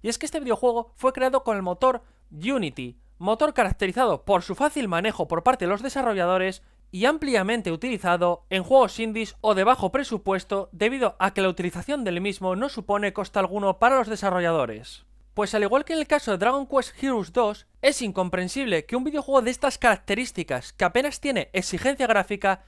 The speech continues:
en Nintendo Switch no funcione a sesenta frames por segundo, porque como he explicado en anteriores vídeos, los frames influyen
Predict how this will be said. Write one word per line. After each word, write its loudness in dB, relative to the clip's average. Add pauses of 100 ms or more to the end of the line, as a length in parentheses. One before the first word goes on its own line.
(200)
en 0
Nintendo 0
Switch -6
no 2
funcione -2 (140)
a 4
sesenta -2
frames -4
por -6
segundo, -6 (360)
porque 0
como 0
he 0
explicado 0
en -2
anteriores -2
vídeos, -4
los 0
frames -2
influyen -2